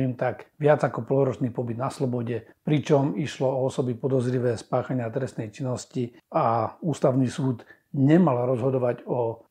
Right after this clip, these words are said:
podstate ich obvinení, ale mal rozhodovať o tom, či náhodou nejde v tomto prípade o účelové konanie s cieľom, a, zabrániť sudcom v ich činnosti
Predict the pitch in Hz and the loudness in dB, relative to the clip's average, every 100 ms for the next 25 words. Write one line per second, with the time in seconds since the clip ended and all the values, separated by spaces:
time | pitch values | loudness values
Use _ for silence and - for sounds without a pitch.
0 | - 151 - 151 117 123 - - 110 156 | -2 -2 2 0 2 -2 -2 -6 0 2
1 | 170 139 127 120 135 131 123 123 127 123 | 2 2 2 0 0 0 0 0 0 0
2 | 139 131 123 - 117 - 127 170 202 - | 0 2 0 -4 -12 -2 0 0 -2 -8
3 | - _ _ 131 131 135 147 143 123 117 | -20 _ _ 0 2 4 6 4 2 -2
4 | 127 131 120 135 117 110 113 120 117 110 | -2 -2 -4 -4 -6 -6 -6 -6 -6 -6
5 | 123 - 135 113 110 - _ _ 165 160 | -6 -4 -4 -4 -6 -12 _ _ -2 0
6 | 160 143 120 113 143 131 127 120 107 - | 2 2 2 -2 -2 0 0 -2 -6 -4
7 | 143 127 120 117 117 113 _ - 123 117 | -2 0 -2 -4 -8 -10 _ -6 -2 -2
8 | 110 113 110 - - 135 139 139 131 127 | -6 -10 -14 -8 -2 2 4 4 4 0
9 | 110 - 139 - 127 123 107 - - 160 | -4 -6 -6 -2 -2 -2 -6 -10 -4 2
10 | 151 139 - 143 127 | 2 2 -2 -4 -4